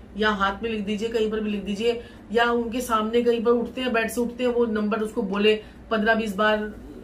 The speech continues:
जो है, क-, दिन में, जो है, तरतालीस बार सुबह बोले, तरतालीस बार शाम को बोल ले। ये सात आठ दिन तक करवाइए, अ-, अपने आप उनका मन, जो है, वो हटना शुरू हो जाएगा। एक और,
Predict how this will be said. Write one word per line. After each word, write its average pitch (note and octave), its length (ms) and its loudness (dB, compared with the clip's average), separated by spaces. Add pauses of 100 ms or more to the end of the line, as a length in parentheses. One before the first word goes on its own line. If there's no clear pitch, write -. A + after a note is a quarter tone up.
(140)
जो G3+ 200 -4
है, G#3 360 0 (360)
क-, G#3+ 300 0
दिन G#3+ 160 4
में, A3 200 4
जो G#3 120 2
है, A3 120 0
तरतालीस G#3+ 460 0
बार A3 140 2
सुबह G#3+ 260 2
बोले, A#3+ 240 4
तरतालीस G3 440 -2
बार F3+ 200 -2
शाम F#3+ 360 -4
को G#3+ 100 -2
बोल G#3 160 0
ले। G#3 160 -2 (360)
ये A3+ 120 2
सात G#3+ 320 0
आठ A3 120 4
दिन G#3+ 200 -4
तक A3+ 80 -2
करवाइए, A3 440 2
अ-, G#3 320 -6
अपने G#3 280 -2
आप G#3+ 120 0
उनका G#3+ 180 -2
मन, G3 180 -2
जो G#3 240 0
है, G#3 80 0
वो G#3+ 120 -4
हटना F#3+ 280 -4
शुरू F#3+ 180 -10
हो F3 60 -8
जाएगा। D3+ 320 -6 (420)
एक A#3+ 220 2
और, G#3 260 2